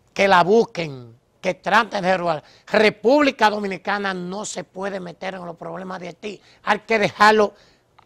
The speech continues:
a esa alta delincuencia en las condiciones que están, que sigan en su buena. Pero nosotros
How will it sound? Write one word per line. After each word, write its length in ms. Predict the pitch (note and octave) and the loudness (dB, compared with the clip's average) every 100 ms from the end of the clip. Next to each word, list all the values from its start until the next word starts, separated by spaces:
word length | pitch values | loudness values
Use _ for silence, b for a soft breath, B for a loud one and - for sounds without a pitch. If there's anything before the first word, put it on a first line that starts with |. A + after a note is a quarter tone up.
| - | -12
a 200 | B2+ C3+ | -6 2
esa 380 | B3 - F#3+ A3 | 2 4 4 4
alta 240 | - G3+ | 4 -2
delincuencia 960 | F#3+ F3+ F3 - G#3 G3 D#3 - E3+ E3+ | 0 -2 -6 -4 -2 -2 -4 -10 -10 -10
en 80 | |
las 120 | D#3+ C#3+ | -12 -14
condiciones 600 | D3 C3 - E3 G3+ G3+ | -18 -18 -14 -10 -8 -8
que 140 | F#3+ | -8
están, 580 | F3+ - G3+ F3 E3+ F#3+ _ _ _ _ _ | -8 0 2 2 -2 -14 _ _ _ _ _
que 140 | D#3+ | -16
sigan 560 | - - G#3 E3+ E3+ E3 _ b b | -10 -4 -4 -4 -10 -12 _ b b
en 160 | E3+ F3 | -8 -6
su 180 | F#3 | -6
buena. 480 | D3+ F3+ G3+ D3 A#2+ _ b - | -2 2 2 0 -14 _ b -14
Pero 220 | F3 D#3+ | -10 -10
nosotros 680 | D#3 E3 - G#3 G#3 - A#2 | -10 -10 0 0 0 -6 -20